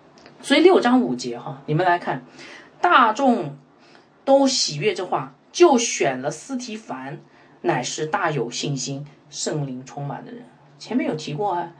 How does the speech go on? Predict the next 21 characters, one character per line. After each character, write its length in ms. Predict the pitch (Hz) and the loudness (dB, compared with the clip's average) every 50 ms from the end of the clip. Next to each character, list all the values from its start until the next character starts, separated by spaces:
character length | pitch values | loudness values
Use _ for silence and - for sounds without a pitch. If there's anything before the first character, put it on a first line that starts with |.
| _ _ - - - - - _ | _ _ -20 -20 -20 -20 -20 _
教 320 | - - 415 403 370 294 - | 2 6 8 10 10 8 6
会 180 | - 320 285 | 0 -2 -4
选 300 | 240 - - 175 220 285 | -4 -4 -4 -4 -4 -4
举 220 | - 185 160 139 139 | -4 -6 -8 -10 -10
执 240 | - 123 147 180 | -10 -8 -8 -8
事， 500 | - - - - 269 262 208 - - - - - - _ _ _ _ _ - - - - - - - - - - | -8 -10 -10 -8 -4 -4 -4 -4 -4 -8 -12 -20 -20 _ _ _ _ _ -20 -20 -20 -20 -20 -20 -20 -20 0 4
这， 180 | - 403 349 339 | 6 6 6 6
按 140 | - 311 330 | 4 4 6
照 120 | 339 311 | 6 4
这 120 | 302 - 370 | 6 4 4
段 160 | 302 254 233 | 6 4 4
经 220 | - 254 254 240 | 4 4 4 4
文 160 | - - - - - | 2 0 -4 -4 -2
有 100 | 151 - | 0 2
没 80 | - | 2
有 80 | 262 240 | 2 2
报 220 | 233 - - - | 4 2 2 2
名 180 | 135 131 135 - | 0 -2 -4 -6
程 220 | - - - 131 | -8 -10 -12 -12
序 180 | 120 - - - | -14 -14 -14 -16
啊？ 140 | - - | -18 -20